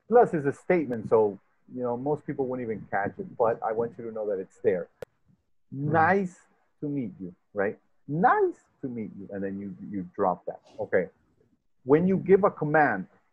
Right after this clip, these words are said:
Speaker 1: "Write your name here. Write your name here. Show me what you've written.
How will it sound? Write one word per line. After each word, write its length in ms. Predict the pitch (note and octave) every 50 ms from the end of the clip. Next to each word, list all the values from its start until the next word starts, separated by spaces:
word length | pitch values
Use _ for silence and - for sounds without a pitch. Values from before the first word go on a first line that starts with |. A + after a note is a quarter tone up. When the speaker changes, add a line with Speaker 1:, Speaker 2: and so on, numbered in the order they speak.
| _ _ _ _ - - _ _ E4+ E4 D#4+ D#4+ - _ _ _ _ _ _ _ _ -
Speaker 1:
"Write 200 | A#2 D3 D3 C#3+
your 120 | D3+ C#3+
name 300 | C#3 C3 B2+ A#2+ A2+ F#2+ -
here. 340 | A#2 A2+ A2 F#2+ E2+ D2 - _ _ _ _ _ _ _ _ - _ - - - - - - - - - - - - - - - - -
Write 340 | G#2 B2 C3 C#3 D#3 E3+ E3+ - _ _ _ - B2
your 140 | A#2 A2+ G#2+
name 400 | G#2+ G#2 A2 A2+ A#2+ A#2+ A#2+ - _ _ -
here. 260 | A2+ G2 F2+ E2 - - _ _ _ _ _ _ _ _ _ _ _ _ _ _ _ _ _ _ _ _ _ _ _ _ _ _ _ _ _ _ _ _ _ _ _
Show 460 | - - - - F3+ G#3 A#3 C4+ D4+
me 320 | C#4+ C3+ A2 G#2+ G#2+ A2+ - _ _ -
what 300 | - A2+ A2+ A2+ - -
you've 180 | A2 G2 G2 G#2+
written. 400 | A2+ B2 - - F#2+ F2 D#2+